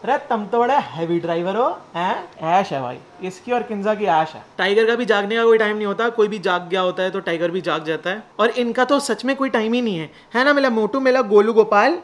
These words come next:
यार वैसे तो मेरी duty होती है शाम को tiger को घुमाने की, लेकिन अब आज जैसे कि आपको पता ही है कि मैं इतनी जल्दी उठ गया सुबह सुबह। मैं tiger को घुमाने सुबह ही आ गया हूँ। Tiger कौन है? हाँ,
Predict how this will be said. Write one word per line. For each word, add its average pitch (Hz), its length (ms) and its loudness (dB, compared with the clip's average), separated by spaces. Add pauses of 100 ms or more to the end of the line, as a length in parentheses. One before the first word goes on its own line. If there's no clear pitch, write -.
(120)
यार 220 140 6
वैसे 214 280 0
तो 233 100 2
मेरी 226 240 4
duty 208 240 -2
होती 220 240 2
है 226 80 6
शाम 180 260 0
को 202 100 0
tiger 180 300 0
को 196 100 2
घुमाने 170 360 -2
की, 196 160 -6
लेकिन 185 280 -4
अब 180 240 -4 (160)
आज 170 300 0
जैसे 175 280 -2
कि 175 80 0
आपको 165 220 -2
पता 175 240 -2
ही 180 120 -2
है 170 100 0
कि 175 100 -6
मैं 175 140 -2
इतनी 170 200 -6
जल्दी 165 220 0
उठ 160 140 0
गया 165 140 0
सुबह 160 240 -2
सुबह। 160 260 -6 (120)
मैं 208 120 4
tiger 185 280 0
को 190 100 2
घुमाने 175 340 0
सुबह 185 260 0
ही 196 120 4
आ 156 120 4
गया 147 140 0
हूँ। 196 280 0
Tiger 190 280 -2 (240)
कौन 214 180 -2
है? 208 100 -4 (400)
हाँ, 226 160 -2